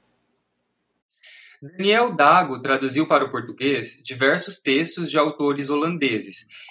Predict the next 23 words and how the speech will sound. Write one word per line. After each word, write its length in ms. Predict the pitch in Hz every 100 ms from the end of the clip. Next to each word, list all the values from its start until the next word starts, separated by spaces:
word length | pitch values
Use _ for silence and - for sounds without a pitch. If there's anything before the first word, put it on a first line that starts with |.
| -
entre 380 | 131 135 143 139
eles 420 | 131 147 175 - 170
Uma 240 | 156 156
Confissão 540 | 151 139 139 127 120
Póstuma, 680 | 120 120 127 139 202 214 214 131
de 140 | 131
Marcelo 500 | 135 131 - 139 139
Zemantes, 680 | 123 123 123 123 190 220 - - - - -
e 60 | 151
Sobre 320 | 147 165 165
Pessoas 460 | 175 175 180 175 147
Velhas 340 | 143 151 170
e 80 | 165
Coisas 300 | 165 151 147
que 120 | -
Passam, 460 | - 156 120 117 107
de 140 | 107
Louis 340 | 120 123 135 165
Couperus, 680 | 160 - 170 139 - - - - - -
ambos 380 | 160 202 226 -
pela 280 | 190 185
editora 420 | 175 156 165 165 175
Zouk. 300 | 139 107